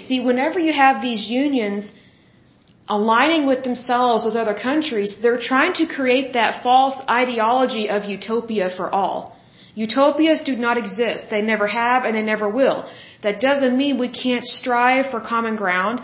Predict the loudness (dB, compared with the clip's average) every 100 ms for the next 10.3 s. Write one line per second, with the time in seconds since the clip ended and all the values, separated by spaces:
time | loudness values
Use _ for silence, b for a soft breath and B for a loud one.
0 | B B B -6 0 2 2 0 2 0
1 | 0 -4 -6 -4 -4 -2 0 2 0 -2
2 | -6 -6 -6 -8 -4 -4 -4 -4 -2 -2
3 | -2 -2 -4 B B B 2 2 2 2
4 | 0 2 -2 -2 -4 -2 0 0 0 0
5 | 2 2 0 -2 -4 -2 -2 0 0 -2
6 | -2 -4 -2 -2 0 0 0 0 0 0
7 | 0 0 -2 -2 -4 0 0 -2 B B
8 | -4 0 2 2 0 2 2 0 -4 -8
9 | -10 B B -2 -2 0 0 2 2 2
10 | 0 0 0